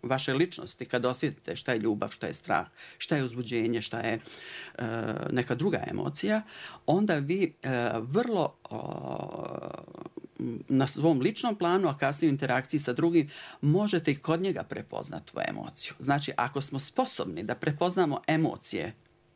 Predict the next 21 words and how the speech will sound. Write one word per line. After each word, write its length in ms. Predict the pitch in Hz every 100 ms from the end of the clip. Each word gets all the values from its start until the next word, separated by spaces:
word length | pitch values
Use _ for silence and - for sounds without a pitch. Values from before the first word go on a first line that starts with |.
| 175
bilo 320 | 135 156 165
koje 240 | 147 143
vrste, 360 | 151 143 - 170
primarne 480 | - 143 117 - -
i 20 |
sekundarne, 600 | - 139 135 104 110 104 - - -
u 40 |
svom 280 | - 160 147
ličnom 480 | 117 139 - 196 302 - - - - -
individualitetu, 960 | 170 180 160 151 147 165 175 208 208 -
onda 480 | 143 196 202 170 -
nam 180 | 143 123
to 160 | 139 180
daje 240 | 165 180
šansu 420 | 143 - 202 202
da 140 | 135 123
to 220 | - 202
prepoznamo 540 | 185 131 143 156 170
i 40 | 135
kod 160 | -
drugoga. 440 | 131 143 - -